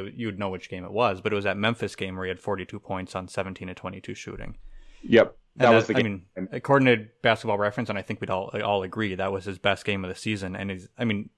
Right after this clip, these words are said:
Speaker 1: his scores have been so much higher for the second half of the year than they were for the first half of the year. I mean, he's a completely different player. You never see in-season transitions like this.
Speaker 2: No, no.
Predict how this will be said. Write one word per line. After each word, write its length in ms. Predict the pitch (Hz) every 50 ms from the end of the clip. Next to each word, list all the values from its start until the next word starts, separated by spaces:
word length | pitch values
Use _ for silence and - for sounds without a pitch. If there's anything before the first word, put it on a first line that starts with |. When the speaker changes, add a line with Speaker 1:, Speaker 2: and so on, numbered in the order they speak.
| _
Speaker 1:
his 280 | - 113 123 120 107 -
scores 480 | - - - 127 127 131 135 131 117 -
have 160 | 120 113 104
been 140 | - 104 101
so 240 | - - - 123 113
much 220 | 113 110 104 -
higher 500 | - 107 107 107 104 98 95 92 92 _ _ _ _ _ _ _ _ _ _ _ _ _ _ _ _ _ _ _ _ _
for 120 | - 120
the 100 | 104 104
second 320 | 98 - - 107 - 110 101
half 220 | 104 101 95 -
of 60 | 107
the 60 | 98 95
year 140 | 92 98
than 140 | 92 95 95
they 80 | 98 95
were 200 | 92 98 95 92 92
for 160 | - - 101
the 80 | 95
first 240 | 92 - 104 95 -
half 100 | - 98
of 40 | -
the 60 | 98
year. 120 | 95 98 107
I 60 | 120 117
mean, 100 | 113 98
he's 180 | 101 156 160 139
a 60 | 123
completely 400 | - 113 - - 110 110 104 101
different 240 | 98 95 95 92 -
player. 280 | - 98 92 92 92 95 95
You 140 | 113 123 131
never 280 | 131 131 131 120 123
see 300 | 110 - - 113 107 110
in-season 500 | 107 104 104 98 - - 104 95 101 95 92
transitions 600 | - 104 95 95 95 - 95 92 - 104 98 92
like 160 | 95 90 87
this. 300 | - 98 104 - - - _ _ _ _ _ _ _ _ _ _ _ _ -
Speaker 2:
No, 300 | - 120 107 87 - - _ _ _ -
no. 280 | - 143 156 - -